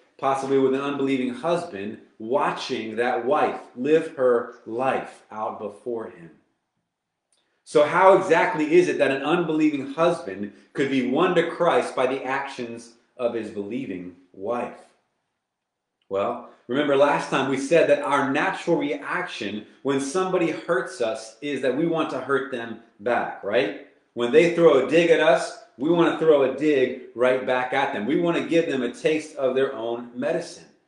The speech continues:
And does not that not happen inside of marriage relationships as well? That temptation that my husband said something hurtful to me, so what am I gonna do? I'm gonna throw a zinger right back at them. But when we, by the grace of God, don't do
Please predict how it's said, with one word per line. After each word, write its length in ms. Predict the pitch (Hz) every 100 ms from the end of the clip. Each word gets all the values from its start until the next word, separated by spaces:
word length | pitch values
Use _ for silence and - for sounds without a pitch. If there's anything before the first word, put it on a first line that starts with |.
| _ _ _ _ _
And 100 | 113
does 180 | 131 143
not 300 | 151 151 147
that 160 | 139 151
not 240 | 151 147
happen 480 | - 139 143 156 156
inside 380 | 135 - 143 127
of 120 | 120
marriage 380 | 127 135 135 117
relationships 600 | 117 135 135 135 139 -
as 160 | 104
well? 500 | 101 120 135 160 - - _
That 220 | 131 147
temptation 840 | - 131 120 - 170 170 180 196 - - _ -
that 240 | 139 135
my 160 | 135 127
husband 440 | 147 185 - 139
said 220 | 143 135
something 260 | 139 120 120
hurtful 340 | 120 127 120
to 80 | 123
me, 380 | 120 135 156 -
so 180 | - 143
what 140 | 151 160
am 100 | 151
I 140 | 160
gonna 260 | 156 120 98
do? 120 | 98
I'm 80 | 117
gonna 160 | 123
throw 220 | 160 156
a 80 | 131
zinger 640 | 120 123 170 135 117 123 - -
right 420 | 117 127 147 147
back 420 | 139 127 127 - -
at 320 | 139 156 -
them. 160 | 92 - _ _ _ _ _
But 320 | 139 151 -
when 220 | 131 156 139
we, 180 | 208
by 300 | 190 160 185
the 80 | 131
grace 400 | 120 147 185 -
of 160 | 147 -
God, 420 | 170 165 131 -
don't 320 | 160 190 165
do 500 | 165 180 123 131 -